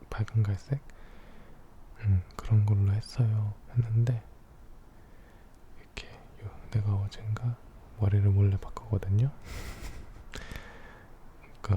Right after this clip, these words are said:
어두운 애쉬, 애쉬 계열의 갈색? 그런 거 조금 나름 멋있으려고 <laughs> 했는데 이게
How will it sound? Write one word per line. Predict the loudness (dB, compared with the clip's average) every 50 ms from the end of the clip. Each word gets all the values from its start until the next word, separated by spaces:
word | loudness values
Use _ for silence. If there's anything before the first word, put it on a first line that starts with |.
| -2 -4 -8
어두운 | -12 -12 -10 -6 -2 0 2 2 2 2 4 4 6 6 6 6 6 4 2 2 -2 -6 -14 -18 -18 -18 -18 -18 -18 -4 0 2
애쉬, | 2 4 2 0 -4 -4 0 2 2 4 4 4 4 4 2 2 0 -2 -6 -10 -16 -18 -18 -18 -18 -18 -18 -18 -18 -18 -20 -20 -20 -20 -20 -20 -20 -20 -18 -18 -18 -18 -8 -2 0
애쉬 | 0 0 0 -2 -4 0 0 0 0
계열의 | 0 -2 0 2 2 2 2 2 0 -2
갈색? | -4 -12 -14 -14 -10 -6 -6 -6 -8 -10 -20 -18 -18 -18 -18 -18 -16 -18 -18 -16 -16 -14
그런 | -6 -2 0 0 0 0
거 | -2 -4 -6 -10 -14 -20 -20 -18 -18 -18 -18 -20 -20 -20 -20 -20 -18 -16 -14 -12
조금 | -10 -10 -8 -4 -2 0 0 0 -2 -6 -10 -18 -20 -18 -12 -8
나름 | -6 -2 2 2 2 2 2 2 2
멋있으려고 | 2 4 2 2 0 -4 -2 0 0 2 2 2 0 2 2 2 2 4 4 4 2 2 0 -2 -6 -10 -10 -10 -10 -10 -12 -14 -14
<laughs> | -14 -14 -14 -14 -14 -14 -14 -14 -14 -14 -8 -4
했는데 | -4 -4 -2 -2 -2 -2 -2 -2 -6 -18 -20 -20 -20 -20 -20 -18 -18 -16 -14 -14 -12 -12 -14 -14 -16 -18 -18 -16 -2 2
이게 | 2 4 4 4 2